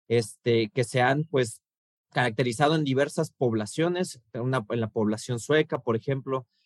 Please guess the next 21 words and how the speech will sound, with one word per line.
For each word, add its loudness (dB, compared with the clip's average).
hay 4
una 2
familia 0
que -16
corre, 8
en 4
Indiana 2
también -6
hay -6
una -16
familia -4
que -20
corre, 2
y 0
recientemente 2
andaba 0
leyendo 0
por 2
ahí 0
unos -4
artículos, -6